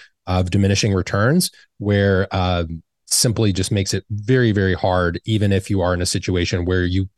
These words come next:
theoretically could do it, in air quotes. Uh, it's certainly maybe not the best way,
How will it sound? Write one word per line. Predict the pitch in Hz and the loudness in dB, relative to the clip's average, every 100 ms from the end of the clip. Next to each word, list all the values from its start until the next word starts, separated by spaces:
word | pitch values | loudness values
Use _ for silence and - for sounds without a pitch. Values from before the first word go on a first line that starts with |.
| - | -2
theoretically | 117 110 95 98 104 90 - _ _ - | 2 2 0 0 -2 -2 -6 _ _ -2
could | 156 135 | 0 2
do | 101 92 | 0 2
it, | 92 - | 0 0
in | 104 | -2
air | 92 87 | 0 -2
quotes. | - 90 85 - - - _ _ | -2 -2 -2 -4 -10 -16 _ _
Uh, | 87 87 87 | -2 0 -2
it's | 95 - | -2 -2
certainly | 110 101 95 | 0 0 0
maybe | 90 90 | 2 0
not | 90 90 | -2 -4
the | 104 80 _ | -6 -8 _
best | 90 87 - | -2 -2 -2
way, | 92 87 82 80 | -2 0 0 0